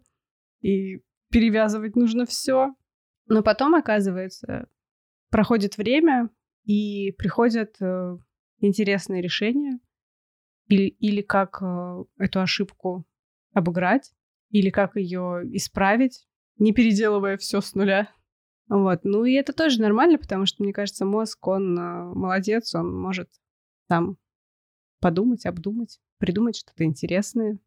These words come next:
дать тебе решение. Ну, просто нужно время. Ну, помимо того, чтобы у-, успокоить,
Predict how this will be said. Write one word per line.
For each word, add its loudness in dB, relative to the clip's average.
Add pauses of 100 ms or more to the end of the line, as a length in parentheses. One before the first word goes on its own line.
(880)
дать 2
тебе -4
решение. -2 (640)
Ну, 0
просто 2
нужно 2
время. 0 (320)
Ну, 2
помимо 6
того, -4
чтобы -8
у-, -10
успокоить, -2